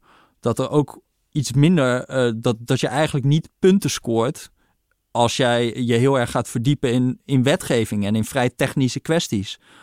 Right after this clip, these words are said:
Als iemand in tweeduizend twaalf een klein reparatiewetje had voorgesteld om die hele toeslagenaffaire te voorkomen,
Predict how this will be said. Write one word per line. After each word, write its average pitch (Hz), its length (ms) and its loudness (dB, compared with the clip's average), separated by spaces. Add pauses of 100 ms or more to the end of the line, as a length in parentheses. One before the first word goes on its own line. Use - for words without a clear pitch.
(320)
Als 135 260 0
iemand 135 420 2
in 131 180 0
tweeduizend 135 520 0
twaalf 143 380 0
een 123 120 -6
klein 131 300 0
reparatiewetje 123 880 0
had 110 160 0
voorgesteld 120 640 -2
om 123 240 0
die 117 120 2
hele 135 200 0
toeslagenaffaire 113 800 -2
te 113 100 -10
voorkomen, 110 540 -2